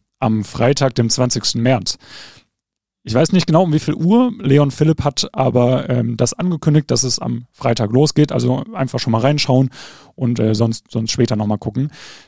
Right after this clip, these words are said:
Sieben Euro kostet das Early Bird Ticket nur für den Marktplatz. Es gibt dann aber auch ein Kombi-Ticket für gerade siebzehn Euro. Die, äh,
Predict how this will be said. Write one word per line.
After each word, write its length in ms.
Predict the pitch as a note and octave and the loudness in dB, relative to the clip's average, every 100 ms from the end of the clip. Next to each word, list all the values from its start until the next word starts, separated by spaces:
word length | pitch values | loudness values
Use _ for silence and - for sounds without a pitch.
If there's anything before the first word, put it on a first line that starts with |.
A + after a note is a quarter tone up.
| - | -2
Sieben 240 | C3+ F#3 | 2 4
Euro 240 | E3 E3 | 4 4
kostet 460 | D#3 D#3+ - D3+ - | 2 0 0 -2 -2
das 420 | F3 A2+ B2 - - - | -6 0 0 0 -4 0
Early 280 | D3+ D#3+ E3 | 4 4 4
Bird 380 | B2+ C#3 C#3+ - | 4 2 2 -2
Ticket 440 | - D3 D3 - - | -4 -2 -4 -6 -10
nur 300 | A#2+ B2 D#3+ | -4 2 2
für 140 | - A#2+ | 2 0
den 140 | A2 | 0
Marktplatz. 640 | A2 D#3 - - G3+ A3 | 0 -2 -4 -6 -6 -6
Es 140 | - - | -6 -2
gibt 140 | D3 | 0
dann 140 | D3 C3 | 2 2
aber 120 | B2+ | 2
auch 160 | B2 | 0
ein 160 | - G#2+ | -2 -6
Kombi-Ticket 800 | - D3+ F#3 G#3+ G3+ F#3 - E3+ | -2 2 6 4 2 -2 -2 -2
für 420 | - C3 A#2+ B2+ - | -2 2 2 0 -8
gerade 380 | - C3 B2 A#2 | -4 2 2 2
siebzehn 420 | A2+ D#3 - G3 | 2 0 0 -4
Euro. 420 | E3 E3+ E3+ F3 F3 G#3+ _ | -4 -4 -2 -2 -6 -12 _
Die, 320 | A#2+ A#2+ A#2+ | _ -2 -2
äh, 280 | C3 - A#2+ | -2 -6 -8